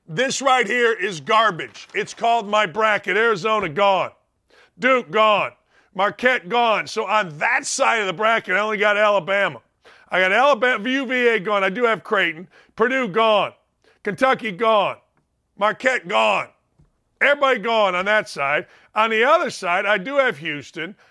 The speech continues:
Drake gone. Xavier in. Texas in. We gotta get Will Kane. I text Will Kane earlier. He's giving me, what is that, hook 'em horns? Hook this.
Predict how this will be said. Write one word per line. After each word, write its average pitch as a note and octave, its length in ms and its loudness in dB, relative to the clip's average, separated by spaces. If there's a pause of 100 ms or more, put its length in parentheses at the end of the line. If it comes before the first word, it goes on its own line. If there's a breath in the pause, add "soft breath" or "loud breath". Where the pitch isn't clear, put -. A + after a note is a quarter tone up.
(160 soft breath)
Drake A#3+ 400 0
gone. G3 500 0 (520)
Xavier A3 420 0
in. G#3 300 0
Texas A3+ 500 -4
in. G3+ 240 -2
We B3 80 -6
gotta C#4+ 200 2
get C4 160 -4
Will B3 220 0
Kane. A3 380 -6
I G3 80 -2
text A#3+ 340 -6
Will A#3+ 200 -2
Kane G#3 300 -4
earlier. G3+ 360 0 (240 loud breath)
He's C#4+ 280 0
giving B3 280 0
me, G#3+ 120 -4
what B3+ 180 0
is F#3 60 -4
that, E3 160 -2
hook A#3+ 240 0
'em A#3 100 -6
horns? A#3 400 -4
Hook D#4 240 -2
this. E3 680 -6